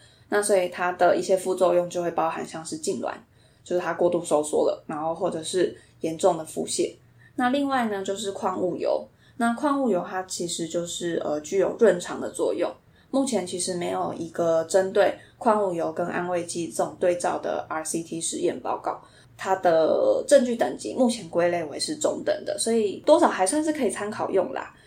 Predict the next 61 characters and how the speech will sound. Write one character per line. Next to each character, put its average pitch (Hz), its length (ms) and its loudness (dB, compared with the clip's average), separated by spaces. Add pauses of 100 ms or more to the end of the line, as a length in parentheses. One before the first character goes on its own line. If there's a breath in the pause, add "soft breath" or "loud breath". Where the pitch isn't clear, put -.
(180 loud breath)
那 254 160 0
长 254 200 0
期 294 160 0
使 208 260 -2
用 226 280 2
矿 233 180 2
物 214 140 0
油 175 180 0
啊， 165 220 -2
要 185 160 0
小 - 220 -4
心， 156 300 -6
它 - 120 -8
可 - 120 -10
能 - 100 -10
会 180 140 -4
导 - 200 -4
致 156 280 -2
脂 - 160 -10
溶 143 140 -2
性 226 160 -4
的 156 120 0
维 - 120 0
生 180 240 -6
素 185 240 -2
吸 180 200 -2
收 170 160 0
不 180 140 -2
良， 85 260 -2
还 - 100 -6
有 - 160 -2
大 156 140 -2
便 165 180 -4
失 156 180 -8
禁。 - 240 -8 (380 loud breath)
那 196 140 0
容 180 180 2
易 208 40 0
吸 214 180 2
入 214 120 2
液 208 140 0
体 165 140 -8
的 160 100 -2
人， 156 320 -6
包 143 100 -2
括 170 200 -10
像 170 260 -8
老 156 100 -2
人 151 200 -2
还 175 120 -4
有 185 80 -2
小 - 220 -2
孩， - 320 -10
会 208 100 4
发 175 240 2
生 165 280 -6
类 180 160 -2
脂 - 80 -16
性 - 260 -8
肺 - 220 -4
炎， - 200 -10